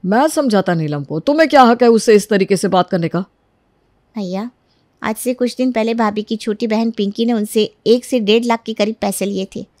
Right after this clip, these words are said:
Speaker 2: उसने भाभी से कहा था कि वो अपना एडमिशन कराएगी।
Speaker 1: इसमें कौन सी नई बात है सिमरन?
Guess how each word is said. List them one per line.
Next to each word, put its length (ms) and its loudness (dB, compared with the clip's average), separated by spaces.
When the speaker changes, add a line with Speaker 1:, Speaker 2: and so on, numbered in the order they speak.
Speaker 2:
उसने 260 0
भाभी 240 4
से 140 -2
कहा 220 0
था 120 -6
कि 160 -4
वो 120 -2
अपना 320 0
एडमिशन 440 0
कराएगी। 480 -2
Speaker 1:
इसमें 240 0
कौन 180 2
सी 140 -2
नई 180 0
बात 240 -2
है 60 0
सिमरन? 440 -4